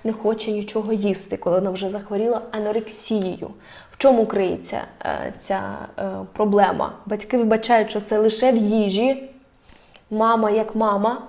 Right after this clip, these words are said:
намагається, е, готувати, е, нові, е, такі, знаєте, красиво оформлені страви, щоб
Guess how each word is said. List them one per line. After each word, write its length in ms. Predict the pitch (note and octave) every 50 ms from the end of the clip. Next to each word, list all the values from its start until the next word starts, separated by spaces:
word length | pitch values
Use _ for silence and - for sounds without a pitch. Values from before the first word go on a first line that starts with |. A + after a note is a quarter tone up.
| -
намагається, 720 | A3+ G#3+ G#3+ G#3+ A3+ A#3 A#3 A3+ A3 A3 A3 - A#3 A3 G#3+ A3 - - - - - - -
е, 280 | - G3+ G3+ G3 G3+ G3+
готувати, 640 | G3+ G3+ A3 A3 - C#4 A#3 B3 B3+ - - - -
е, 220 | - - - - - -
нові, 520 | - A3+ B3 A3+ G3+ G3+ G#3 G#3+ G#3+ G#3
е, 100 | G3+ G#3 - - - - - - - G3 G3 G3+ G3 G3
такі, 320 | G3 - - - - G3
знаєте, 300 | G#3 G#3+ G#3+ G#3 G#3 A3
красиво 500 | G#3 - A#3+ A#3 A#3 - - B3+ A#3+ B3+
оформлені 540 | B3 B3+ B3+ B3+ B3 B3 A#3+ A#3+ A#3 A#3+ A#3
страви, 400 | A#3 - - C4 C4 C4+ B3+ - - - -
щоб 200 | - - A3